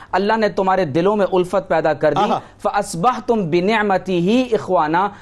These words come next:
Speaker 1: تم محمد الرسول اللہ
Speaker 2: اللہ۔
Speaker 1: صلی اللہ علیہ وسلم کی اس عظیم نعمت کے طفیل ایک دوسرے کے بھائی بھائی بنا دیے گئے۔ آپ صلی اللہ علیہ وسلم نے فرمایا، "کونوا عباد اللہ اخوانا،" اے اللہ کے بندو، آپس میں ایک دوسرے کے بھائی بھائی بن جاؤ۔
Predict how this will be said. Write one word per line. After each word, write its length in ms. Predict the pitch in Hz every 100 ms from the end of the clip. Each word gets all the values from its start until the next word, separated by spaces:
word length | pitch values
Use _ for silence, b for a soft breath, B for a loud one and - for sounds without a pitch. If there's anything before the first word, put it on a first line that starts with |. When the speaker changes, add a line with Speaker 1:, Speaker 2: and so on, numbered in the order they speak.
| B -
Speaker 1:
تم 140 | 208
محمد 440 | 185 202 220 226
الرسول 440 | 208 180 165 190 175
اللہ 200 | 156 175
Speaker 2:
اللہ۔ 400 | 214 165 180 170
Speaker 1:
صلی 180 | 240 240
اللہ 160 | 196 196
علیہ 280 | 208 202
وسلم 520 | 180 175 185 180 208 196
کی 100 | 196
اس 160 | 185 196
عظیم 440 | 165 170 214 180
نعمت 440 | 147 160 185 196
کے 80 | 180
طفیل 420 | 147 139 170 180 185 B B
ایک 260 | 185 196 143
دوسرے 320 | 170 180 190
کے 140 | 220
بھائی 360 | 143 143 165 180
بھائی 280 | 135 165 175
بنا 240 | 147 143 135
دیے 160 | 135
گئے۔ 160 | 120 113 B B -
آپ 220 | 165 185
صلی 140 | 196 170
اللہ 160 | 170
علیہ 180 | 185 180
وسلم 260 | 170 180 185
نے 100 | 180
فرمایا، 460 | 175 165 180 202 190 B -
"کونوا 420 | 214 240 214 190
عباد 360 | 190 180 196 180
اللہ 200 | 175 185
اخوانا،" 840 | 190 180 185 180 170 160 175 208 202 B -
اے 100 | 185
اللہ 220 | 196 214 220
کے 80 | 208
بندو، 300 | 175 185 220 180
آپس 440 | 180 180 214 -
میں 80 | 202
ایک 120 | 170
دوسرے 300 | 180 196 180
کے 220 | - 226 233 B -
بھائی 420 | 120 170 208 233
بھائی 360 | 165 190 233 254
بن 200 | 220 175
جاؤ۔ 220 | 175